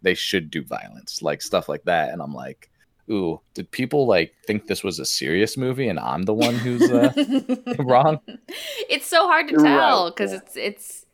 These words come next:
Speaker 2: you know, you make a parody of something and it's indistinguishable from a serious critique of something sometimes.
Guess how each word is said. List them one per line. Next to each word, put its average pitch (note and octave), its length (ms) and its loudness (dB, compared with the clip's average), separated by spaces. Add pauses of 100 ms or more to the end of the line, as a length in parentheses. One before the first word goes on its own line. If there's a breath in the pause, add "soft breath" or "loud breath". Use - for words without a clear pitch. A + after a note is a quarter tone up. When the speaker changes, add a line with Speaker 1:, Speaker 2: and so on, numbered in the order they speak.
Speaker 2:
you G#3 140 -8
know, G3 220 0
you G3 240 -10
make C4 160 -6
a C4+ 60 -4
parody G#3+ 480 0
of F3+ 100 -4
something E3+ 600 -8
and F3 140 -6
it's E3+ 160 -10
indistinguishable G3+ 1200 -6 (240 soft breath)
from D#3+ 640 -6 (360)
a E3 60 -6
serious F3+ 480 -2
critique A3 420 -10
of - 80 -16
something D3+ 380 -12
sometimes. D3 680 -14